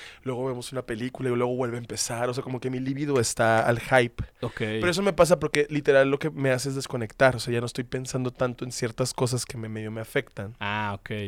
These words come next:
Speaker 1: ¿No? Como de fumo, me pongo horny, entonces ya nada más estoy horny.
Speaker 2: Ya.
Speaker 1: Como que la marihuana me hace hacer una cosa a la vez. O sea, no puedo hacer muchas. No puedo hablar por
Speaker 2: Claro.
Speaker 1: teléfono y estar en la compu, por ejemplo, que normalmente lo puedo hacer. No puedo caminar y hablar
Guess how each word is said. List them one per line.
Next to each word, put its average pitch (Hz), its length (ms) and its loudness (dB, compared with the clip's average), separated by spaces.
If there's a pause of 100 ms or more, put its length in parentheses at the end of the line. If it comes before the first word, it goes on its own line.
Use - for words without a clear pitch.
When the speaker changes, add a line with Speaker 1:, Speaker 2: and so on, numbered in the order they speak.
Speaker 1:
¿No? 180 200 6
Como 120 220 -8
de 113 140 -8 (280)
fumo, 165 360 0
me 151 100 0
pongo 127 220 -2
horny, 151 360 10
entonces 123 300 0
ya 127 120 2
nada 147 100 2
más 131 160 2
estoy 113 220 -4
horny. 110 340 -6 (180)
Speaker 2:
Ya. 107 260 -4 (120)
Speaker 1:
Como 180 160 2
que 190 80 2
la 190 100 6
marihuana 185 340 6
me 170 100 4
hace 165 100 2
hacer 175 260 4
una 170 220 6
cosa 160 220 0
a - 20 -2
la 123 100 0
vez. 117 320 -4
O - 20 -12
sea, 143 100 -2
no 156 120 2
puedo 156 240 10
hacer 147 220 0
muchas. 131 340 -2
No 139 100 2
puedo 160 120 10
hablar 156 140 8
por 156 80 6
Speaker 2:
Claro. 127 120 8
Speaker 1:
teléfono 135 280 4
y 131 40 6
estar 123 220 4
en 120 60 4
la 107 60 2
compu, 123 260 0
por - 120 0
ejemplo, 123 340 2
que 123 140 0
normalmente 107 540 0
lo 107 120 4
puedo 104 160 2
hacer. 123 300 6 (240)
No 139 140 0
puedo 147 160 10
caminar 123 500 2
y 131 80 0
hablar 107 540 2